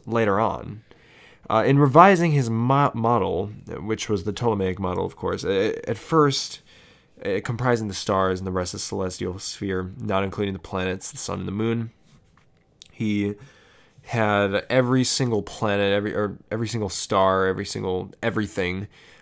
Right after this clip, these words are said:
uh, rotating around the Earth every single day. And that's basically what happened. Um, and,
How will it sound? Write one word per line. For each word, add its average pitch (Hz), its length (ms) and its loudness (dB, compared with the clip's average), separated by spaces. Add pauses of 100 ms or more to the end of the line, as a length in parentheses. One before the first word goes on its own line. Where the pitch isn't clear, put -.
(100)
uh, 95 140 -2
rotating 110 1040 0 (680)
around 104 720 2
the 104 300 0
Earth - 580 -6
every 104 400 -2
single 95 460 -4
day. 87 460 -2 (500)
And 101 320 -4
that's 101 220 -4
basically 98 520 -2
what 90 200 -4
happened. 82 640 -6 (640)
Um, 92 580 -4 (720)
and, 104 600 0